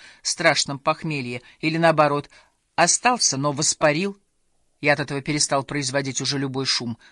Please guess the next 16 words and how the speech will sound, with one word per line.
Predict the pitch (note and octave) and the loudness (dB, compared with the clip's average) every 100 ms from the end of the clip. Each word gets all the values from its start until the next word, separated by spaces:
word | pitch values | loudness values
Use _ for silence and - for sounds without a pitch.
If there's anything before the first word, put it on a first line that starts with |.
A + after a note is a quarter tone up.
| - | -6
"Слышь", — | - F3+ - - _ _ _ _ _ _ _ - | -2 -2 -2 -6 _ _ _ _ _ _ _ -8
донеслось, | D#3 D3+ - B2+ | -4 -2 -4 -4
наконец, | C3+ - C3+ C3 - | -4 -4 -2 -2 -2
из | D3 | 0
открытого | C#3+ - C#3 C3 C3 | -2 -2 -8 -6 -4
по-прежнему | D3+ C#3 C#3 B2+ C3+ | -4 -4 -6 -4 -4
окна, — | C#3 C#3+ A2+ _ _ _ _ _ _ - | -4 -4 -8 _ _ _ _ _ _ -6
"а | D3 | -2
ты | F#3 | 2
брашки-то | F3 D3+ - - | 4 4 0 -6
хочешь?" | - E3+ - - - _ _ _ _ | -4 -2 2 0 -2 _ _ _ _
"Нет", — | D3 D3 D3 - _ _ _ _ - | -2 0 -2 -4 _ _ _ _ -6
сказал | - D3+ D3+ D3+ | 0 2 4 2
Митька, — | D3+ - D3 | 0 -4 -4
"ну, | C#3 C3 | -4 -4
смотри". | - D3 - A2+ A2 | -2 -4 -4 -8 -10